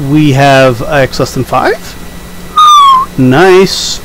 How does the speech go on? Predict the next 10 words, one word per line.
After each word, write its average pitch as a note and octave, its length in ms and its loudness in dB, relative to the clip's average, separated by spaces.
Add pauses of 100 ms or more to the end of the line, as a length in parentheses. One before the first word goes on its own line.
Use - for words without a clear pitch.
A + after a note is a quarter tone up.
(140)
Okay, C#3+ 380 0
so D3 160 -4
we C#3+ 100 0
do D3 120 2
have E3 180 4
the E3 80 -2
concept E3+ 380 -2
of E3+ 80 -4
a F#3 60 2
locus. F3+ 600 0